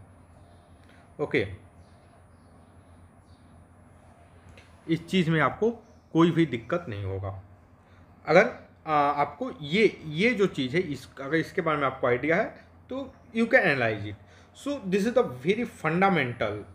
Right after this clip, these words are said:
way to understand the, um, mathematical way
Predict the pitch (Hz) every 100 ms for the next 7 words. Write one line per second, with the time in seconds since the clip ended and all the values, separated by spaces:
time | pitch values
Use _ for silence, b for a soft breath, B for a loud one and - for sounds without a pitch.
0 | - 165 175 196 185 160 - - 123 131
1 | 196 B B _ 131 127 127 127 123 -
2 | - - 139 147 - - - 156 185 196
3 | 240 247 302 277 151 110